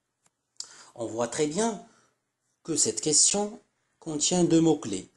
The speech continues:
facteur et premier. D'abord, je commence par premier et je donne un petit rappel.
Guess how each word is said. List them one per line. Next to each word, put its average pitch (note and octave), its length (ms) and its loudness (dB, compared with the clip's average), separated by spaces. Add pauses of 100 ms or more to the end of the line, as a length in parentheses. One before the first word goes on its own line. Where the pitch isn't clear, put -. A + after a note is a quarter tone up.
(460)
facteur E3 720 -4 (560)
et E3 80 -6
premier. B2 540 -2 (2500)
D'abord, G#3+ 420 -2
je D#3 160 2
commence F3 380 2
par F3 240 -4
premier G2+ 540 -2
et B2 80 -4
je C3 100 4
donne D#3+ 400 2
un B2+ 100 -4
petit - 240 -2
rappel. C3 720 -4